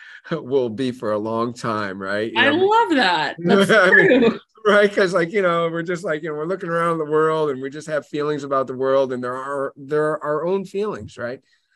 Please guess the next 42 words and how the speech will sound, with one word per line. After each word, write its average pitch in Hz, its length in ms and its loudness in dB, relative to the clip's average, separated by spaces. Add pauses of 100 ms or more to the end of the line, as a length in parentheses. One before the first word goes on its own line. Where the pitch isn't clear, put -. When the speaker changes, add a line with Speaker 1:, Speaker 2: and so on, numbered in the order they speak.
(120)
Speaker 1:
But 170 140 -4
then 185 460 0 (400)
we 151 240 -2
grow 156 320 0
up, 190 200 -2
and 131 120 -6
there's 131 180 -8
expectations 135 760 -6
put 101 180 -12
on - 180 -14
us. - 400 -20
You - 80 -6
Speaker 2:
Yeah. - 140 0
Speaker 1:
know, 113 200 -4 (200)
you 113 140 -8
know, 107 120 -4
you'll 104 180 -6
do 123 160 -4
this, 120 340 -2
and, 110 120 -12 (440)
and, 123 220 -4
you 135 100 0
know, 135 140 0
it 131 80 -8
could 139 180 -4
be 135 140 -4
the 123 240 0
views 127 340 -4
of 117 120 -6
your 113 120 -4
peers 135 400 -4
or - 60 -8
parents 139 460 -2
or 113 220 -6
whom-, 202 320 -4
whomever 262 400 -6
those 143 240 0
influencers 131 680 -6
are 143 160 -4
in 139 60 -4
your 113 120 -6
life. 104 280 -10